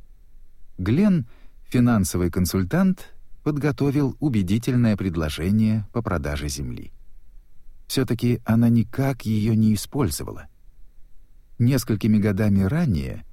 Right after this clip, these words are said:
телефонная компания была готова заплатить полмиллиона долларов за тот же участок и получила отказ, потому что Джоан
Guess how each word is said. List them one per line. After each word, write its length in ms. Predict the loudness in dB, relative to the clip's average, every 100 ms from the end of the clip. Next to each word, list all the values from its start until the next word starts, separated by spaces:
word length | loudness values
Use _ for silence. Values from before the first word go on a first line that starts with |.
| -20 -18 -2
телефонная 640 | 0 2 2 4 4 4
компания 760 | 2 0 2 2 2 2 0 -2
была 340 | -2 0 2 2
готова 320 | 0 0 0
заплатить 800 | 0 0 0 0 -2 -2 -6 -12 -16 -2
полмиллиона 800 | 2 4 4 4 4 2 2 0
долларов 720 | 0 0 -2 -4 -6 -10 -16 -18 -14
за 220 | -4 -2 0
тот 240 | 0 0
же 140 | 0
участок 680 | -2 -4 -6 -6 -6 -10 -16 -18 -20 -20 -20 -20 -4
и 80 | -2
получила 600 | 2 0 0 -2 0 -2
отказ, 600 | -2 -6 -6 -6 -8 -10 -14 -20 -20 -20 -20 -10
потому 240 | -4 0 -2
что 180 | 0 -2
Джоан 600 | -2 0 2 0 -2